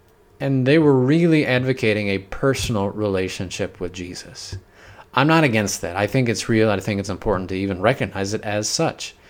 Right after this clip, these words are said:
and to use that language to describe it. But it's not our fundamental relationship with Jesus, because the fundamental relationship with Jesus had an actual historical form to it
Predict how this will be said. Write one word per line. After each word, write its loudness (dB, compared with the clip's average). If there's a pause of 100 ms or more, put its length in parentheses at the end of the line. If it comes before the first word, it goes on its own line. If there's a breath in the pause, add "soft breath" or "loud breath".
(240 soft breath)
and -8
to -6
use -2
that -2
language -2
to -4
describe -2
it. -12 (560 loud breath)
But 10
it's 6
not 8
our 10
fundamental 4
relationship 2
with -10
Jesus, -6
because -2
the 0
fundamental 0
relationship 0
with -2
Jesus -4 (300 loud breath)
had 0
an -8
actual 0
historical -2
form -2
to -10
it -6